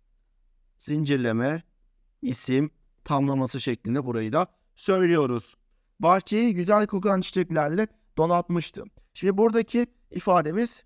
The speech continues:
çiçek değil mi? Ne, nasıl nitelenmiş? Güzel kokan çiçek şeklinde. Güzel kokan. Nasıl çiçek? Güzel kokan çiçek. Bu güzel bir sıfat, kokan bir sıfattır zaten. Güzel kokan çiçeklerle de, e, de,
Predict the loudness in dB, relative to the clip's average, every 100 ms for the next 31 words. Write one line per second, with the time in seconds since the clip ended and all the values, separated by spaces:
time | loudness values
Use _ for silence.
0 | _ -10 0 0 4 4 4 0 -2 -2
1 | -4 -2 -4 -2 -4 -2 -4 -4 -6 0
2 | 2 2 -2 -2 -2 -2 -4 -2 -2 -4
3 | -4 -4 -6 -10 _ _ -2 2 2 0
4 | -4 -2 0 0 0 0 0 -4 -2 -2
5 | -2 2 0 0 -4 -2 -2 -2 -4 -4
6 | -4 -6 _ _ _ _ -8 -2 2 4
7 | 4 2 -2 -4 -2 -2 -2 -2 0 -2
8 | -2 -6 -6 -4 -2 -4 -4 -4 -2 0
9 | -2 _ _ _ -2 2 2 0 -2 -2
10 | -2 -4 -4 -2 -2 -2 -2 -2 -4 _
11 | _ -14 -6 -4 -2 -4 -6 -10 -4 0
12 | 0